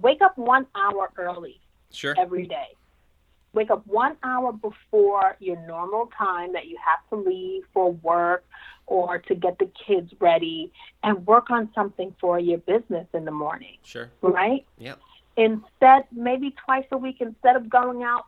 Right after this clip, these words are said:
Speaker 1: for a big lunch with the team or something at, at work, use that one hour of lunch that you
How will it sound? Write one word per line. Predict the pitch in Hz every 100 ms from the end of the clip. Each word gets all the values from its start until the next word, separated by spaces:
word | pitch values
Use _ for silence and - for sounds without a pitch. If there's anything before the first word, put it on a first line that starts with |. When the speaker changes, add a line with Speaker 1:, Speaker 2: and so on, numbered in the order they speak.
| -
Speaker 1:
for | 240 233
a |
big | 214 240 220
lunch | 214 220 247 - -
with | 220
the | 208 -
team | 262 254 240 240
or | 233 226 220
something | 233 220 240 233 233
at, | 214 202 _
at | 202 190
work, | 190 269 302 226 _ _ _ _
use | 190 233 302 -
that | 294 262
one | 247
hour | 247 247 240 233 220
of |
lunch | 202 208 226 -
that | 214 190
you | 208